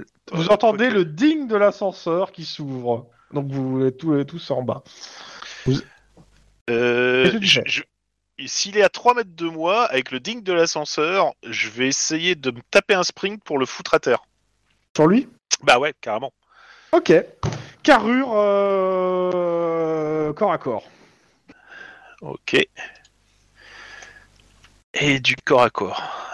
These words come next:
Speaker 2: Allez. Euh, je pense que je vais même me cramer un truc en adrénaline, parce
Speaker 1: Allez,
Speaker 2: que
Speaker 1: vas-y.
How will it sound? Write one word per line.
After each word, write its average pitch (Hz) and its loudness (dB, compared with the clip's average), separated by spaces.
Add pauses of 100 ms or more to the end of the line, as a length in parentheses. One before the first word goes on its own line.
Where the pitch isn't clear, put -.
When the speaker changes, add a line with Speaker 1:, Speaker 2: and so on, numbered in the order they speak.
(200)
Speaker 2:
Allez. - -2 (880)
Euh, 107 2
je - 0
pense 233 -2
que 208 0
je 156 -2
vais 147 -2
même 160 0
me 147 -4
cramer 151 2
un 139 -6
truc - -16
en 131 -10
adrénaline, 120 -2 (180)
parce 233 6
Speaker 1:
Allez, 170 4
Speaker 2:
que 135 -8
Speaker 1:
vas-y. 185 -2